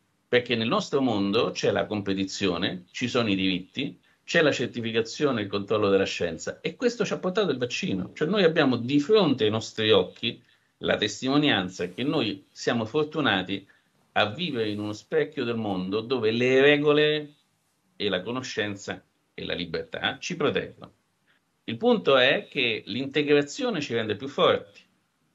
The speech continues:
E allora perché dovremmo essere destinati a rimanere più deboli? Perché dovremmo consentire al sovranismo degli stati, all'egoismo degli stati di tornare?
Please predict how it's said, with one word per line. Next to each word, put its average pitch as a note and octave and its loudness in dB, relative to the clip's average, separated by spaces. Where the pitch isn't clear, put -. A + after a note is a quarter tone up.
E G#2+ -2
allora B2+ 4
perché F3 -4
dovremmo C3 -2
essere A2+ -2
destinati G#2+ -4
a G#2 0
rimanere G#2 0
più G2 -6
deboli? E2 -8
Perché B2+ -4
dovremmo A#2+ 0
consentire A#2 0
al G#2+ 2
sovranismo A#2 0
degli F#2+ -2
stati, G2 -2
all'egoismo A2 -4
degli F#2+ -4
stati G#2+ 0
di F#2+ -4
tornare? F2+ -4